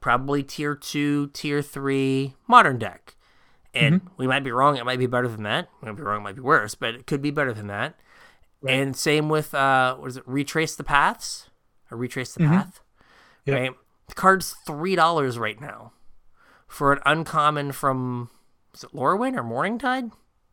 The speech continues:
Speaker 2: Morningtide, I think.
Speaker 1: Right? And so Belcher plays this because it's kind of Vampiric Tutor.
Speaker 2: It's
Speaker 1: But
Speaker 2: pretty
Speaker 1: for
Speaker 2: close to, yep.
Speaker 1: But, like, for your whole deck.
Speaker 2: Yeah.
Speaker 1: So it's two and a green,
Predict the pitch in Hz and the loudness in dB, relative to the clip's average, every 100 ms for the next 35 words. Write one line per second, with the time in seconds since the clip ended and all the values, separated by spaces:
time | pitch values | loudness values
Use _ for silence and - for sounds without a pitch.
0 | - 139 127 131 - 120 117 117 127 123 | -6 -2 -2 -2 -4 -6 -6 -8 -10 -12
1 | - _ _ 135 135 135 _ _ _ _ | -18 _ _ -6 -6 -8 _ _ _ _
2 | _ 151 143 139 135 135 - 147 131 247 | _ -4 -2 -2 -6 -8 0 0 4 4
3 | 294 185 143 151 131 117 120 113 135 - | 4 0 -2 -2 -2 -4 -6 -6 -6 -8
4 | - _ _ _ - 147 160 151 160 151 | -14 _ _ _ -8 -4 -2 0 -2 -4
5 | - - _ - 131 127 143 185 208 220 | -14 -18 _ -10 -4 2 2 2 2 2
6 | 220 226 220 240 226 240 269 233 240 254 | 2 0 -4 -2 0 0 -2 -2 0 0
7 | 254 - - 262 302 311 311 - _ _ | -4 -14 -6 -4 -4 -6 -8 -12 _ _
8 | _ _ _ _ _ _ _ 165 165 233 | _ _ _ _ _ _ _ -2 0 2
9 | 151 143 143 - 131 131 143 - _ 190 | 2 4 4 2 0 2 0 -4 _ 0
10 | - 170 175 - 180 175 165 165 165 165 | 0 0 0 0 0 2 2 0 -2 -2
11 | 240 - - _ _ _ _ _ _ - | -2 -4 -20 _ _ _ _ _ _ -10
12 | - 135 156 156 160 151 - - 262 277 | -4 2 2 2 -2 -6 -8 0 2 2
13 | 175 156 147 143 147 | -2 -2 0 -2 -4